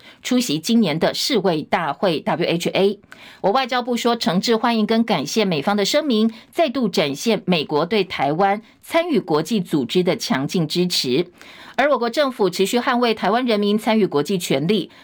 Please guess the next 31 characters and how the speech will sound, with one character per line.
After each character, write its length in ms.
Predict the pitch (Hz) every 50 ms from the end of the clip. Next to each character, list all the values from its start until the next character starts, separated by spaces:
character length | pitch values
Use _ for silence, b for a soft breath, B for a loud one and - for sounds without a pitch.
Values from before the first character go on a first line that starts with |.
| B -
而 100 | 185 220
且 160 | - 190 165
在 160 | - 220 185
既 360 | 180 - - 370 359 262 196
有 220 | 170 147 135 - -
良 280 | - 165 160 156 175 247
好 220 | - - 202 -
基 180 | - - 208 208
础 160 | 185 - 143
上， 280 | - - 208 170 B B B B B B -
跟 120 | - 269
美 160 | 269 247 185
国 160 | - - 170
等 200 | 175 185 180 196 202
理 80 | 180
念 180 | 147 170 196 196
相 160 | - 214 208
近 160 | 220 220 202
国 140 | 185 170 156
家 160 | 151 - 190
紧 180 | 202 - 170 147
密 120 | 196 277
合 200 | 262 - - 139
作， 280 | 139 - 214 180 B B B B B -
持 220 | - - 156 160
续 200 | 170 - 359 269
的 160 | 175 180 151 - -
回 200 | - 165 131 123
馈 200 | - - 170 123
国 160 | - 139 123
际。 360 | - - - 165 143 - -